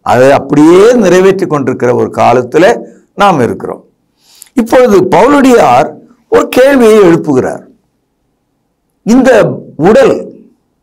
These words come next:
நான் எவ்வளவு நிர்பந்தமாக இருக்கிறேன்" என்று சொல்கிறார். ஏழாவது அதிகாரம் இருபத்தி நாலாவது வசனம் கவனியுங்கள். "நிர்பந்தமான மனுஷன் நான்."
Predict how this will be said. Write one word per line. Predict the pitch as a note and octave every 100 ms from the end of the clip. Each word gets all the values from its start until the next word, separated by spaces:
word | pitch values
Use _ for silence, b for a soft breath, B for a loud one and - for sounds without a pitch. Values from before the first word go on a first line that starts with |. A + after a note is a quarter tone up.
| _ _ _ -
நான் | F#3 F#3+
எவ்வளவு | E3 G3+ D#4+ C#4+ F3
நிர்பந்தமாக | F3 A3 A#3+ B3+ C4 B3 A#3 A3+
இருக்கிறேன்" | F#3+ F3 E3 F3 D#3+
என்று | C3+ -
சொல்கிறார். | G#2+ D#2+ - - - _ _ _ _ _ _ _ -
ஏழாவது | C#3 F3 F3 D3+ A#2+
அதிகாரம் | A2+ A2+ A#2 A#2 D3+ B2 - - _ _ _ _ _ -
இருபத்தி | F3 G#3+ -
நாலாவது | C#3+ B2+ C#3 C#3 B2
வசனம் | G#2+ F#2+ F2 - _ _ _ _ _ _ _ _ _ _ _ B2+
கவனியுங்கள். | D3 C3+ - C3+ G#3+ A3+ B B B B B -
"நிர்பந்தமான | C3 F#3 B3 D4 D4+ C#4+ C#4 B3 A#3 A#3
மனுஷன் | G3 F3+ G#3+ - G3 F3+
நான்." | C#3+ B2+ A#2+ E2+